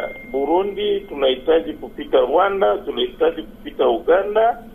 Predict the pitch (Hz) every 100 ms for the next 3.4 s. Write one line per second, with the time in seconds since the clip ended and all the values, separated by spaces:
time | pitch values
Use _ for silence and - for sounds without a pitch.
0 | - - 185 196 - 143 135 131 151 165
1 | - 123 120 - - 120 127 135 139 127
2 | 113 107 110 127 - - 117 101 98 110
3 | 117 143 160 175